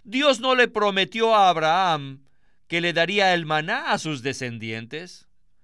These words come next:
Yo no he visto tal promesa. Pero Dios sí le prometió a Abraham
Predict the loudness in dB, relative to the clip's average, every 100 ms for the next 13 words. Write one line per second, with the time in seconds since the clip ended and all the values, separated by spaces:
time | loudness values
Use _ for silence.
0 | _ _ _ -10 -4 -4 -4 -4 -4 -4
1 | -4 -6 -6 -4 -6 -8 -14 -20 _ _
2 | _ _ _ _ _ _ _ _ -4 0
3 | 0 -4 _ _ -20 -14 -6 0 0 0
4 | -4 -2 0 2 2 2 0 0 -2 -2
5 | 0 2 2 0 0 -2 -2 -4 -8 -20